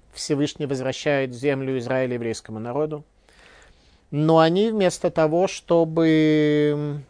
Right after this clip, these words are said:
принять семь заповедей сына Виноха, договориться каким-то образом, принять еврейский народ, договориться о мире, не знаю что, они укрепили свои города и подготовились к войне. Они слышали то же самое, что и Рахав,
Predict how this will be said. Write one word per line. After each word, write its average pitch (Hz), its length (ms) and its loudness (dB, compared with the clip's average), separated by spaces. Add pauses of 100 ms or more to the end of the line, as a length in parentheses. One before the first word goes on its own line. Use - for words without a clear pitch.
(1120)
принять 139 360 -2
семь 135 140 -8
заповедей 123 400 -4
сына 127 260 -10
Виноха, 156 440 -2
договориться 123 520 -4
каким-то 135 360 -8
образом, 113 320 -6
принять 117 320 -8
еврейский 113 380 -6
народ, 139 440 -2
договориться 113 520 -8
о - 20 -6
мире, 135 340 -6
не 113 140 -12
знаю 139 240 -10
что, 208 260 -4
они 143 360 -6 (440)
укрепили 147 480 0
свои 139 300 0
города 139 540 0
и 135 160 -6
подготовились 110 600 -6
к - 80 -20
войне. 104 320 -8 (1080)
Они 160 200 2
слышали 214 340 2
то 196 220 2
же 185 80 -4
самое, 196 260 2
что - 160 -2
и 190 40 6
Рахав, 160 420 4